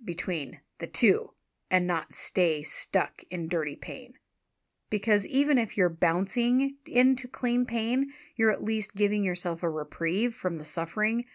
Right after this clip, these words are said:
for the moments that you're in clean pain.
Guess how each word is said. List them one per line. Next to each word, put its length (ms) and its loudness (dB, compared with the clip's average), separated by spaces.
for 180 -2
the 100 2
moments 480 0
that 160 -4
you're 140 0
in 300 -4
clean 440 -8
pain. 400 -12